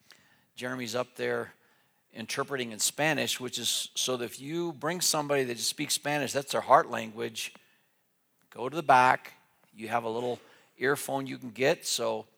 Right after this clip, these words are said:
I'll be preaching in English, and Jeremy is preaching in Spanish up there. But pray for me. That's tough 'cause I might be hard to follow sometimes. But, uh, it's exciting. Now, tonight,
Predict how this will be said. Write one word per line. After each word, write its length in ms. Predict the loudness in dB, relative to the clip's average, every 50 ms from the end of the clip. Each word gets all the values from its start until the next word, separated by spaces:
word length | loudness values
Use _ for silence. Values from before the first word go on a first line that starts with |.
| _ 0 2
I'll 100 | 2 2
be 120 | 2 0
preaching 400 | -8 -6 -8 -6 -4 -6 -6 -6
in 80 | -6 -6
English, 600 | -6 -6 -4 -4 -4 -2 -2 -2 -4 -4 -8 -12 _ _ _ _ _ _ _ _ _ _ _ _ -20
and 100 | -14 -8
Jeremy 380 | -4 -2 -2 -2 -2 -4 -4
is 120 | -4 -6 -6
preaching 360 | -8 -8 -8 -8 -8 -10 -8
in 80 | -8 -8
Spanish 460 | -8 -6 -6 -8 -6 -6 -6 -6 -6
up 120 | -8 -8
there. 100 | -10 -12
But 160 | -12 -12 -6
pray 160 | 0 2 2 2
for 140 | 2 -2
me. 100 | -4 0
That's 160 | 0 0 0 -2
tough 400 | 0 4 4 4 4 4 -4 -10
'cause 260 | -10 -8 -6 -6 -8 -10 _ -20 -20 _ _ _ _ _ _ _ _ _ _ _ _ _ -20 -20 _ -12
I 60 | -10 -6
might 200 | -4 -4 -4 -4
be 80 | -4 -4
hard 200 | -2 -2 -2 -2
to 40 |
follow 300 | -2 0 2 4 4 4 2
sometimes. 600 | -2 -6 -8 -10 -14 -16 -16 -16 -14 -14 -14 -14 -16 _ _ _ _ _ _ _ _ _ _ _ _ _ _ _ _ _ _ -20 -20 -20 _ -20 -20 _ _ _ _ _ _ _ _ _ _ _ _ _ _
But, 200 | -10 -8 -6 -4
uh, 200 | -2 -2 -2 -2
it's 140 | -2 -4 -6
exciting. 420 | -2 0 2 4 6 6 6 4 2
Now, 80 | -2
tonight, 680 | -2 -2 -4 0 4 6 6 6 6 4 0 -4 -8 -12